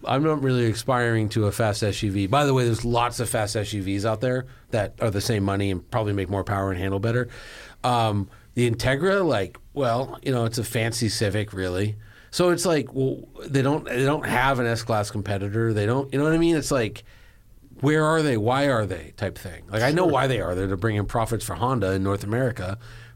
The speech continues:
Speaker 1: but, I, you know, like, at least Audi still has the R eight, you know, and, and, and, and, and they make an R S three, they make an R S five, they make an R S six, seven.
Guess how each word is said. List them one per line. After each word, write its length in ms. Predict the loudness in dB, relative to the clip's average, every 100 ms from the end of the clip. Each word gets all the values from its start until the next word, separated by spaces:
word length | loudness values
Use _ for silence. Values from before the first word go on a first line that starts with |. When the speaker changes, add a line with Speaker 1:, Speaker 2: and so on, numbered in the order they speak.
| -4
Speaker 1:
but, 360 | 0 0 -2 -10 -20 -20 -20 -20 -20 -20 -20 -20 -20 -20 -8 -4
I, 80 | 0
you 140 | 2
know, 180 | 2 2
like, 220 | 0 -2
at 180 | -4 0
least 360 | 2 2 0 0
Audi 300 | 0 0 -2
still 320 | 0 0 0
has 300 | 0 0 -2
the 140 | -4
R 260 | 0 0 0
eight, 380 | -2 -4 -8 -12
you 140 | -6 -4
know, 260 | -2 -4 -4
and, 140 | -4
and, 220 | -2 -4
and, 200 | -2 -4
and, 240 | -4 -4 -2
and 300 | 0 0 -2
they 80 | -4
make 180 | -4 -4
an 80 | -2
R 180 | 0 0
S 180 | -2
three, 240 | -4 -4 -6
they 80 | -6
make 180 | -6 -4
an 60 |
R 160 | -2 -2
S 100 | -2
five, 360 | -2 -2 -2
they 60 | -6
make 180 | -6 -4
an 40 |
R 200 | -4 -2
S 80 | -2
six, 320 | -2 -4 -4
seven. 360 | -2 -2 -2